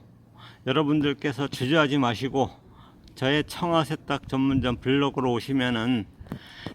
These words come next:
질문 주시게 되면 제가 최대한 성심성의껏 답변해 드리겠습니다. 그리고 앞으로는 좋은 세제, 착한 세제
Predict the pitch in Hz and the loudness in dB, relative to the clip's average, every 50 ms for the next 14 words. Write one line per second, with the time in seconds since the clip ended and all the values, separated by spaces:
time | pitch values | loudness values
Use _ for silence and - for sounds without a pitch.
0 | - - - - 135 143 156 160 156 156 156 143 - 135 127 - - 139 135 143 | -16 -14 -4 0 0 2 2 2 0 0 0 0 -2 -4 -6 -6 -4 -2 0 0
1 | 131 120 131 139 143 131 113 123 120 131 131 131 - - - - - - - - | 0 0 -2 -2 -2 -4 -4 -4 -6 -6 -6 -8 -10 -14 -20 -20 -20 -20 -20 -20
2 | - - - - - 175 151 165 165 143 127 135 147 135 101 - - - - - | -20 -18 -10 -6 -4 -4 0 0 2 2 2 2 0 0 -2 -6 -14 -20 -20 -20
3 | - - - - - - - - 170 170 165 165 165 160 - - 170 170 165 165 | -20 -20 -20 -20 -20 -8 -2 0 0 0 0 0 -2 -4 -2 -2 -2 -2 -2 -2
4 | - 135 147 151 147 139 123 - 151 147 147 - - - - - - - - - | -2 -2 -2 0 0 0 -2 0 0 0 0 -2 -6 -18 -20 -20 -20 -14 -10 -10
5 | 113 - - - 131 127 127 123 123 120 120 104 120 117 131 123 - - 131 131 | -10 -6 -4 -2 0 2 2 0 0 -2 -4 -6 -4 -2 -4 -4 -4 -6 -8 -6
6 | 127 113 - - - - - - - - - - - - - - - - - - | -4 -6 -6 -8 -10 -20 -20 -20 -20 -20 -20 -20 -20 -20 -20 -20 -20 -20 -20 -20
7 | - - - - - - - - - - - - - - - - - - - - | -20 -20 -20 -20 -20 -20 -20 -20 -20 -20 -20 -20 -20 -20 -20 -20 -20 -20 -20 -20
8 | - - - - - - - - - - - - - - - 117 123 123 120 113 | -20 -20 -20 -20 -20 -20 -20 -20 -20 -20 -20 -20 -20 -16 -12 -10 -8 -4 -2 -4
9 | 110 - - 127 143 147 139 135 131 131 127 107 90 - - - - - - - | -4 -4 -4 -2 -2 0 2 2 2 0 0 -2 -4 -8 -14 -20 -20 -20 -20 -20
10 | - - - - 139 147 151 156 151 156 156 139 - - 151 147 147 131 120 147 | -20 -6 0 2 4 4 4 4 4 2 2 0 0 0 0 2 2 2 2 2
11 | 123 123 139 143 120 - - - - - - - - - - - - - - - | 2 2 2 0 0 -4 -8 -14 -20 -20 -20 -20 -20 -20 -20 -16 -12 -10 -8 -8
12 | 160 - - 175 170 165 156 135 120 143 151 143 110 123 120 135 147 127 - | -8 -4 -2 0 2 2 2 2 2 2 2 2 2 0 0 0 0 -2 -4